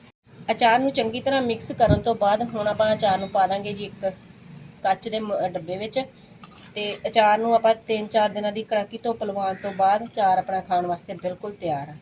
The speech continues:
ਤੁਸੀਂ ਵੀ ਇੱਕ ਵਾਰੀ ਮੇਰੇ ਤਰੀਕੇ ਨਾਲ ਬਿਲਕੁਲ ਘਰ ਵਿੱਚ ਪਏ ਸਮਾਨ ਮਸਾਲਿਆਂ ਤੋਂ ਹੀ ਤੁਸੀਂ ਅਪ-, ਅਚਾਰ ਆ ਜਿਹੜਾ ਆਪਣਾ ਬਿਲਕੁਲ ਬਣਾ ਕੇ ਤਿਆਰ ਕਰ ਸਕਦੇ ਹੋ। ਬਹੁਤ ਹੀ ਜ਼ਿਆਦਾ,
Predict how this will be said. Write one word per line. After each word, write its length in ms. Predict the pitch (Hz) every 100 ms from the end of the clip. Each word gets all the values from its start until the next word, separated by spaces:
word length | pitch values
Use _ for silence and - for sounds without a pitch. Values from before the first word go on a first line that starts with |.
| - - -
ਤੁਸੀਂ 220 | 220 220 247
ਵੀ 60 |
ਇੱਕ 180 | 233 240
ਵਾਰੀ 300 | 226 226 262
ਮੇਰੇ 340 | 277 220 202
ਤਰੀਕੇ 420 | 208 226 220 226 220
ਨਾਲ 180 | 226
ਬਿਲਕੁਲ 380 | 220 226 226 254
ਘਰ 360 | 254 254 226 190
ਵਿੱਚ 240 | 202 233
ਪਏ 420 | 226 208 208 240 247 - - - - - - - - - -
ਸਮਾਨ 640 | - - 220 208 208 220 233
ਮਸਾਲਿਆਂ 540 | 226 214 196 202 202
ਤੋਂ 120 | 220
ਹੀ 60 | 226
ਤੁਸੀਂ 320 | 226 220 220
ਅਪ-, 220 | 202 -
ਅਚਾਰ 320 | 185 202 180
ਆ 80 | 196
ਜਿਹੜਾ 160 | 208 208
ਆਪਣਾ 300 | 202 185 196
ਬਿਲਕੁਲ 420 | 196 190 226 220 185
ਬਣਾ 220 | 190 190
ਕੇ 120 | 185
ਤਿਆਰ 300 | 190 190 170
ਕਰ 160 | 170 180
ਸਕਦੇ 340 | 175 196 190
ਹੋ। 120 | 220 220
ਬਹੁਤ 420 | 185 196 220 233
ਹੀ 120 | 233
ਜ਼ਿਆਦਾ, 300 | 214 196